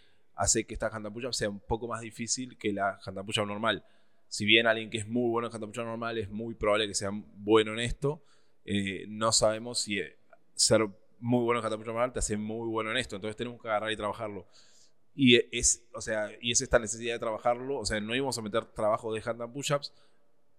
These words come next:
pero al tener este movimiento y saber que puede venir, tenemos que trabajarlo. Va a haber para pro, que si bien,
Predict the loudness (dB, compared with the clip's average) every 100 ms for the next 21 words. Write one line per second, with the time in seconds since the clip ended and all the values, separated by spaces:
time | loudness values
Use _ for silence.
0 | -20 -20 0 6 6 4 -2 -2 -2 -4
1 | -6 -6 -8 -10 -6 -4 -2 -2 -6 -6
2 | -2 0 0 -2 -4 -14 -20 -20 -20 -20
3 | -8 -2 0 0 0 -2 -2 -4 -6 -10
4 | -20 -20 -20 -20 -16 2 6 6 6 2
5 | -6 -18 -20 -20 -20 0 4 4 4 4
6 | 4 2 -6 -18 -20 -20 -20 -8 -4 0
7 | -2 -4 -8 -10 -8